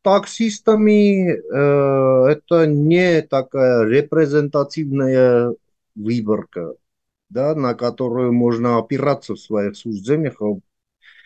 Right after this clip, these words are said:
общественном мнении на данный момент или на тот момент. Э, конечно, опросы показывают, что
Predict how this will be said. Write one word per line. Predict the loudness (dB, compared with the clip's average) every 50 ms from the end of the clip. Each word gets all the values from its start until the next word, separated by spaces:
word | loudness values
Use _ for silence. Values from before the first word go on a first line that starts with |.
| -20 _ _ _ -4
общественном | -4 -4 -2 -2 -2 -4 -4 -4 -2 -2 0 0 2 2 2 2 2 4
мнении | 4 4 4 2 2 2 0 0 0 0
на | 0 0 -2 -4 -2
данный | 0 0 2 2 0 0 -2
момент | -2 -4 -4 -2 -2 -2 -2 -2 -4 -6 _ _ _ _ _ _ _ _ _ _ _ _ _ _ _ _ _ _ _ _ _ _ -12
или | -6 -6 -4 -4 -4 -2
на | -2 -2 -2 -2
тот | -4 _ 0 0 0 0 0
момент. | 0 0 2 2 2 0 0 0 -2 -6 -10 -18 -20 -20 -20 _ _ _ _ _ _ _ _ _ _ _ _ _ _ _ _ _ _ _ _ _ _ _ _ _ _ _ _ _ _ _ _ _ _ _ _ _ _ _ _ _ _ _ _ _ _ _ _ _ _ _ -10
Э, | -4 0 2 2 2 2 0 -2 -6 -12 _ _ _ _ _ _ _ _ _ _ _ 0
конечно, | 2 2 4 4 2 0 0 0 0 2 2 0 -2 -4 _ _ _ _ _ _ _ _ _ _ _ _ _ _ _ _ -6
опросы | -4 -4 -2 2 2 2 2 0 0 -4 -4 -4 -4 -6 -10 _ _ _ _ _ _ _ _ _ _ _ _ _ _
показывают, | 0 0 0 0 0 0 0 2 2 2 4 4 6 4 4 2 0
что | -6 -12 -12 -8 -2 2 4 4 4 4 4 2 2 0 0 0 -2 -4 -6 -10